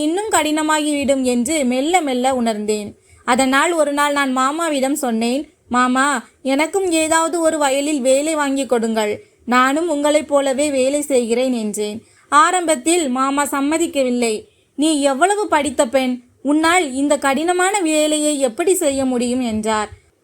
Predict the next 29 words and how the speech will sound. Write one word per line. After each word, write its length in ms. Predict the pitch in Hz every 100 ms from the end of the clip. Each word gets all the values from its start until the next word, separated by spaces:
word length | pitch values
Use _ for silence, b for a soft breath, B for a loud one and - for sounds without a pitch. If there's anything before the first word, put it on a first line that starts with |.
| -
ஆனால் 420 | 262 294 320 359
நான் 220 | 330 311
பிடிவாதம் 480 | 294 320 339 339 320
பிடித்தேன். 580 | 269 254 254 240 214 -
கடைசியில் 560 | 233 247 285 311 330 339
மாமா 380 | 269 262 262
சம்மதித்து 800 | 262 262 254 262 262 214 311 339
என்னை 440 | - 262 269 302 311
இன்னொருவரின் 600 | 294 330 359 320 294 269
வயலுக்கு 580 | 240 262 285 254 302 285
வேலைக்கு 420 | 254 269 285 269
அழைத்து 280 | 240 233 226
சென்றார். 580 | 233 220 214 220 208 B B B B
அடுத்த 380 | 277 311 381 370
நாள் 240 | 330 320
காலையில் 600 | 320 269 262 262 277 339
நாங்கள் 380 | 285 269 269 277
வயலுக்கு 500 | 262 269 339 339 330
சென்றோம். 480 | 294 247 240 233 220 b b _ _
வயலின் 480 | 285 294 339 392 359
உரிமையாளர் 600 | 320 330 339 320 294 330
ஒரு 200 | 339 330
இளைஞர். 540 | 302 294 285 247 - -
அவருக்கு 420 | 233 262 262 311
சுமார் 360 | - 262 269 285
முப்பத்தியொன்று, 680 | 277 359 359 349 320 320 311 -
முப்பத்திரண்டு 580 | 262 233 294 294 277 240
வயது 280 | 240 233 302
இருக்கும். 420 | 247 214 220 214